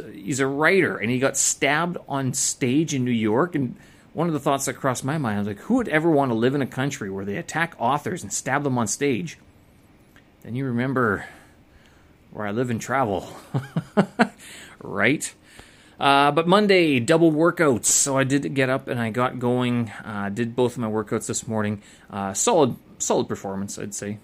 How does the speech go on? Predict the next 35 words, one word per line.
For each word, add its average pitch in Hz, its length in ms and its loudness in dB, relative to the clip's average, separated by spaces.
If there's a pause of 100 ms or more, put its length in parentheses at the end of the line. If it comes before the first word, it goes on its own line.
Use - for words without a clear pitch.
Uh, 95 260 -12
wasn't 113 460 -2 (280)
lacking 120 520 -2
any 117 260 -2
energy, 143 540 0 (640)
despite, 190 680 -2 (440)
like, 127 160 -4 (440)
waking 131 380 -2
up 120 160 -4
at 107 80 -8
four 127 240 -4
o'clock 120 340 -4
and 117 80 -6
s-, - 140 -8 (220)
staying 202 300 -2
in 180 100 0
bed 151 100 2
until 135 220 -2
six - 420 -6
or 98 40 -10
so, 98 200 -10
but 95 160 -8 (160)
I 104 80 -8
was 101 160 -8
up 139 220 -2
at 101 100 -4
four 104 560 -2 (440)
and 101 580 -2 (340)
just 135 160 -6
couldn't 139 160 -2
get 113 120 -2
back 107 180 -2
to 95 60 -14
bed. 95 260 -10
But - 100 -4